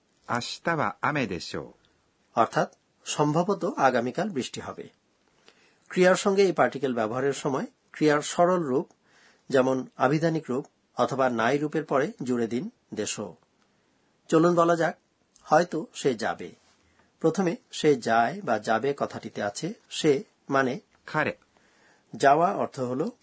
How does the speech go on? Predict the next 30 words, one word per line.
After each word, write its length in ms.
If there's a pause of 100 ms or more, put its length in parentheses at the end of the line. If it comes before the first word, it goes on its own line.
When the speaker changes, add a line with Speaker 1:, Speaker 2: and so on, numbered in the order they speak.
(160)
Speaker 1:
行 200
き 120
ま 120
す। 80 (480)
Speaker 2:
তাই 220 (380)
সে 280
যাবে 320 (120)
কথাটি 360
হবে 220 (640)
Speaker 1:
彼 220
は 180
行 120 (100)
き 100
ま 120
す। 60 (640)
Speaker 2:
এবার 260 (600)
ইকিমাস 580
কথাটি 320
বাদ 340
দিয়ে 260 (240)
এর 240 (100)
আভিধানিক 540
রূপটি 280
বলুন। 360 (540)
Speaker 1:
行 140 (120)
く। 120 (400)
Speaker 2:
তাহলে 360 (400)
হয়তো 460
সে 260
যাবে 380